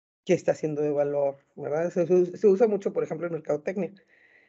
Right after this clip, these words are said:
En la educación, este, pues, creo que todavía nos falta camino, apenas estamos ahí, eh, viendo qué, qué aristas tiene. Y, y quizá una tercera, eh, que ahorita también es muy como comprendida, es la parte de metaverso y web tres, ¿no?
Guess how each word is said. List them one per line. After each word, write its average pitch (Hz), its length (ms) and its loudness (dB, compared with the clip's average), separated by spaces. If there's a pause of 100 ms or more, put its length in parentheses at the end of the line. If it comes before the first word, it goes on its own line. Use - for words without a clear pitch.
(140)
En 160 80 2
la 160 60 6
educación, 160 840 2
este, 139 640 -6 (540)
pues, - 460 -8
creo 156 180 4
que 170 80 2
todavía 160 220 4
nos 156 160 -2
falta 143 240 -6
camino, 170 340 -2
apenas 147 300 -8
estamos 139 420 -6
ahí, 143 500 -2 (460)
eh, 143 180 4
viendo 156 380 4
qué, 151 400 -2
qué 135 600 -4
aristas 147 400 -6
tiene. 185 400 2 (760)
Y, 202 320 2 (100)
y 196 80 -2
quizá 220 340 6
una 247 180 4
tercera, 233 680 2
eh, 156 340 -2
que 160 80 0
ahorita 156 280 2
también 180 260 0
es 185 80 -2
muy 190 320 2
como 190 320 -2
comprendida, 160 640 2
es 190 80 4
la 180 160 0
parte 165 260 -2
de 170 100 0
metaverso 151 480 -2
y 151 40 -6
web 147 200 -2
tres, 147 300 0
¿no? 143 220 -6